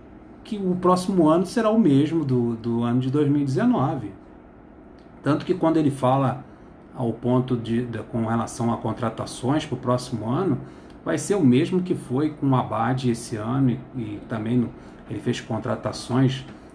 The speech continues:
nesses cinco meses que ele tá no Fluminense, vai ser o mesmo sistema. Ele até faz um, uma encenação, ele fala, "Pô, você tem um jogador aí pra me emprestar?"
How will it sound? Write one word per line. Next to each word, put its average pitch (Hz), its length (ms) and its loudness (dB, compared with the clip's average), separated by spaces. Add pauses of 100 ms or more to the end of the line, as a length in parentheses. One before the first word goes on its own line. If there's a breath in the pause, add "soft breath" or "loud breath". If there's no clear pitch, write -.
(180)
nesses - 340 -8
cinco 123 360 2
meses 110 420 -4
que - 100 -2
ele 107 140 -2
tá 113 220 -6
no 107 80 -8
Fluminense, 123 600 -4
vai 214 120 0
ser 254 140 0
o 233 100 0
mesmo 214 260 0
sistema. 160 640 -2 (800 loud breath)
Ele 123 140 0
até 143 260 0
faz 160 300 2
um, 117 400 2 (840)
uma 110 120 -10
encenação, 120 540 -2
ele 131 120 2
fala, 113 200 -6
"Pô, 147 340 0
você - 180 -4
tem 156 160 2
um 185 80 6
jogador 131 360 2
aí 131 60 4
pra 127 120 0
me 123 100 4
emprestar?" 117 680 -2